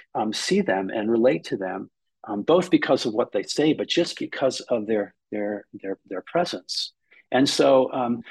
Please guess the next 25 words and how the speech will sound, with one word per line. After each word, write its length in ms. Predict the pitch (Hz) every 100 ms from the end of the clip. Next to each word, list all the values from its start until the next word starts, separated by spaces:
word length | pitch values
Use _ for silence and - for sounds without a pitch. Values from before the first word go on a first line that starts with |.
| -
you 80 | 160
know, 80 | 147
you 100 | 143
can 120 | 143
see 180 | - 208
this, 200 | 226 -
for 200 | - 147
example, 520 | 120 147 147 151 143
in, 300 | 147 147 143
um, 220 | 143 135 135
at 200 | 135 131 _ -
Oklahoma 420 | 151 156 151 139
City, 440 | - 196 180 107 -
the, 280 | 123 104
um, 140 | 123 113
amazing 480 | 120 131 185 208 110
memorial, 560 | 107 117 170 165 95 104
a 60 | 107
ver-, 180 | 127 127
among 240 | 127 151
the 60 | 139
most 220 | 120 -
effective 460 | 104 - 131 - 104
I've 200 | 95 90
seen, 420 | - 185 143 107